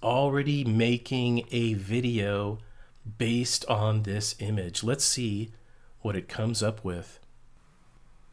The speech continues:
All right, let's see what we got. Wow, nice golf swing. That looks ten times better than my actual swing. <laughs>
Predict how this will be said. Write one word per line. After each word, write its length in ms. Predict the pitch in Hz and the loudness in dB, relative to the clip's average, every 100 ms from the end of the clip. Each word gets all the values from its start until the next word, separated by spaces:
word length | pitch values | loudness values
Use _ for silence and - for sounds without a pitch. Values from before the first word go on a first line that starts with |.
| - - - | -20 -18 2
All 220 | 113 104 | 4 4
right, 280 | 110 110 107 | 6 4 4
let's 200 | 117 110 | 2 4
see 200 | - 123 | 6 8
what 200 | 117 117 | 8 8
we 120 | 120 | 4
got. 500 | 110 110 120 120 - - - - - - - - - - - - - - - - - - - - - - - - - - - - - - - - - - - - - | 4 2 4 2 0 -10 -18 -16 -16 -18 -18 -18 -18 -18 -18 -18 -18 -18 -18 -18 -18 -18 -18 -18 -20 -8 -6 -6 -14 -18 -20 -18 -16 -14 -14 -12 -10 -10 -10 -10 -8
Wow, 400 | - 98 117 - - - - - - - - - | -2 2 2 2 -6 -10 -12 -14 -16 -16 -14 -4
nice 280 | 95 117 - | 0 0 0
golf 320 | 92 117 - | 2 4 2
swing. 460 | - 98 85 87 - - - - - - - | -2 -2 -2 -6 -10 -18 -18 -18 -18 -18 -2
That 140 | 117 127 | 4 6
looks 240 | 131 - | 4 2
ten 280 | - 131 127 | 4 4 4
times 420 | - 127 117 104 | 6 6 6 2
better 340 | 110 123 135 | 4 6 6
than 160 | 113 107 | 4 4
my 140 | 110 110 | 6 6
actual 460 | 117 110 - 110 | 4 2 0 0
swing. 580 | 98 - 110 120 101 104 - - - - - - - - - - | 0 0 0 -2 -2 -4 -8 -10 -8 -8 -10 -8 -8 -8 -8 -2
<laughs> 480 | - - - - | -2 -2 -2 0